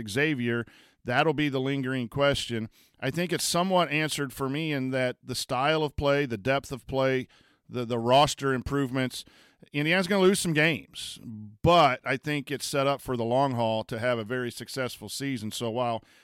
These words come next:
we always want wins every, every game, and including that Xavier game, uh, I'm not sure that's really a, a lingering question, but we, we gotta, we gotta see, see it against, um,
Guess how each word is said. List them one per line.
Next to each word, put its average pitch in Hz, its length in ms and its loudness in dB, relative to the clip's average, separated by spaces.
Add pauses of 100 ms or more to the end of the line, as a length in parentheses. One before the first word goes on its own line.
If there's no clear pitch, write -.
(140)
we 117 100 -4
always 131 260 0
want 131 260 -2
wins 127 340 2
every, 131 500 0 (260)
every 139 280 -2
game, 127 340 0
and 120 80 0
including 139 380 -2
that 120 160 -2 (100)
Xavier 135 380 -8
game, 117 340 -12 (460)
uh, 71 140 -20 (200)
I'm 131 140 -10
not 147 180 -4
sure 151 180 -2
that's 143 220 0
really 143 240 2
a, 117 180 0 (840)
a 113 80 -6
lingering 139 560 2
question, 123 500 0
but 143 160 2
we, 147 200 2
we 139 180 0
gotta, 139 340 2 (160)
we 127 160 -4
gotta 131 220 0
see, 127 480 -4
see 131 240 -4
it 120 80 -2
against, 117 420 -6 (480)
um, 110 600 -2